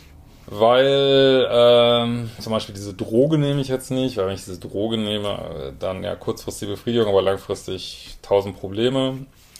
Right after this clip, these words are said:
und, ähm, gut, das ist natürlich auch dann bei Liebessucht, ja, ich mach vielleicht diese toxische Affäre nicht, auch wenn's lustig ist, weil langfristig bringt mir das nur Probleme. Also zu tun haben wir da alle mit.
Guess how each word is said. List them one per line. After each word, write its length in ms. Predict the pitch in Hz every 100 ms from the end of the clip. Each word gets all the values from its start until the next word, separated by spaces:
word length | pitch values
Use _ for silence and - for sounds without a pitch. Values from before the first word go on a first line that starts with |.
| -
und, 640 | 110 107 104 104 104 101 -
ähm, 1000 | 101 101 101 101 101 101 104 104 101 104 - - - - - - -
gut, 280 | 104 - -
das 220 | 90 95
ist 80 | 98
natürlich 260 | 90 98
auch 140 | 90 - - _ -
dann 180 | 92 92
bei 80 | 87
Liebessucht, 600 | 113 113 110 107 - 98
ja, 320 | 98 104 92
ich 140 | -
mach 220 | 90 92 -
vielleicht 380 | - - -
diese 220 | 98 92 -
toxische 440 | - - - -
Affäre 420 | - - 95 90
nicht, 240 | 107 135 95
auch 200 | 90 -
wenn's 360 | 98 98 - - - - - - - - _ _
lustig 480 | 117 156 156 160 -
ist, 380 | 131 131 - -
weil 340 | 101 113 113
langfristig 560 | 107 107 107 110 - 104
bringt 160 | 107
mir 60 | 107
das 120 | 98
nur 100 | 104
Probleme. 340 | - 107 107 101
Also 160 | 101
zu 160 | - 123
tun 240 | 143 143
haben 100 | 120
wir 100 | 113
da 240 | 101 95 -
alle 280 | 110 170 185
mit. 400 | 185 190 -